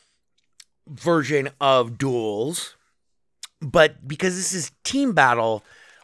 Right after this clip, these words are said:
um, everyone tries to gang up on everyone as much as possible. So it's not, you're never fighting one person. So it, it's always this constant, like, if you're at the front lines, um, trying to defend any place,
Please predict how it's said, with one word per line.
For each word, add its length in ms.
um, 280
everyone 300
tries 220
to 80
gang 200
up 220
on 340
everyone 640
as 160
much 160
as 60
possible. 600
So 160
it's 140
not, 240
you're 120
never 180
fighting 320
one 160
person. 440
So 240
it, 240
it's 180
always 400
this 200
constant, 760
like, 340
if 220
you're 80
at 120
the 80
front 260
lines, 640
um, 260
trying 220
to 80
defend 320
any 240
place, 500